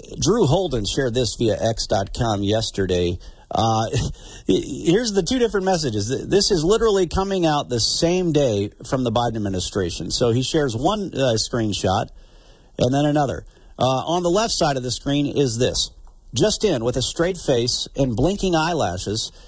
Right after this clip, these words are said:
White House Press Secretary Karine Jean-Pierre says President Joe Biden has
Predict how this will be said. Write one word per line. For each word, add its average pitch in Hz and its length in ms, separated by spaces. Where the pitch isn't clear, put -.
White 170 220
House 170 180
Press 160 260
Secretary 135 520
Karine 143 400
Jean-Pierre 131 580
says 113 260
President 143 440
Joe 214 160
Biden 196 360
has 156 360